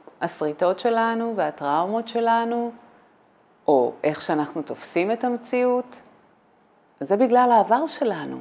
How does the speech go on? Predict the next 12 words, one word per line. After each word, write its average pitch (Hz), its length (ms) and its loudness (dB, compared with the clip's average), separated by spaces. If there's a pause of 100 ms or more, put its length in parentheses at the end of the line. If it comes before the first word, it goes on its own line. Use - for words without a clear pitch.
(680)
הוא 233 220 4
זה 226 300 6
שעיצב 226 760 2 (720)
מי 254 260 4
אנחנו. - 480 -6 (2500)
אבל 190 140 8
גם 254 180 12
לכם 370 280 8 (100)
היו 170 200 4
דברים 147 380 2
בחיים 143 600 -2
שקרו, 139 600 -2